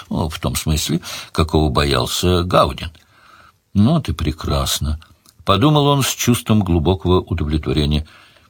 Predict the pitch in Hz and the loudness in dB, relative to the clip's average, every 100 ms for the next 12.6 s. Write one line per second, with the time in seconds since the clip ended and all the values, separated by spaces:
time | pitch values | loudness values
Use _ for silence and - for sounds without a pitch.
0 | _ _ 151 185 135 95 95 85 87 82 | _ _ 2 4 4 2 2 4 4 4
1 | 85 82 - 107 98 78 87 80 131 147 | 2 0 -2 2 2 2 0 2 2 4
2 | 143 - - - _ _ 69 90 90 95 | 2 -2 -10 -16 _ _ 0 2 4 4
3 | 104 95 87 - 113 90 76 - _ _ | 4 4 2 2 2 2 0 -6 _ _
4 | _ _ _ _ _ - - - - - | _ _ _ _ _ -20 -20 -20 -20 -14
5 | - 117 95 127 175 139 - - 98 98 | -2 0 2 4 4 4 2 0 2 4
6 | 104 110 98 107 151 135 139 - 123 110 | 4 4 4 2 2 2 0 0 2 4
7 | 117 117 143 - - 127 127 127 - - | 4 6 4 0 0 2 4 2 0 -2
8 | 92 104 110 104 78 101 101 101 87 - | 2 4 4 2 2 2 2 2 -2 -10
9 | _ _ _ _ _ _ _ _ - 98 | _ _ _ _ _ _ _ _ -2 2
10 | 101 95 95 90 82 110 110 101 78 92 | 2 2 2 0 2 2 2 0 0 -2
11 | 80 - 104 110 90 85 82 78 78 147 | -2 0 2 0 0 -2 -2 -4 -2 -2
12 | 113 71 - - 123 104 | 0 -2 -4 0 2 0